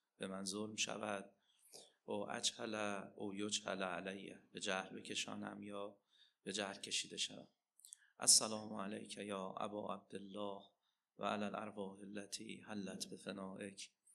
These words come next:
علیک منی سلام الله ابداً ما بقیت و بقی اللیل و النهار و لا جعله الله آخر العهد منی لزیارتکم.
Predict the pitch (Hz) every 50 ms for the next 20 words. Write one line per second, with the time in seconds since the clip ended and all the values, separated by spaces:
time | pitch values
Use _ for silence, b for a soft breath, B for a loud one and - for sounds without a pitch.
0 | B B B B B B B _ - - 107 117 117 113 - - 123 117 117 117
1 | 113 110 110 110 107 107 - 117 104 104 101 101 104 104 104 104 101 101 101 95
2 | 95 95 98 101 107 98 - 101 98 98 98 98 104 101 98 95 98 101 98 98
3 | 101 98 98 - - 92 92 95 - - b b b b b b - - 104 104
4 | 110 107 110 107 101 101 101 101 104 104 104 104 101 101 101 98 95 95 92 95
5 | 92 92 - 110 107 104 98 95 - - - _ _ _ _ _ _ _ _ _
6 | - 110 113 120 123 117 104 107 98 98 95 95 95 87 98 95 92 90 92 92
7 | 92 90 90 - - 107 98 - - 98 92 104 98 101 101 104 - - - -
8 | 104 98 98 95 98 98 95 95 92 90 95 95 95 92 98 98 98 90 90 98
9 | 101 - - 107 - - -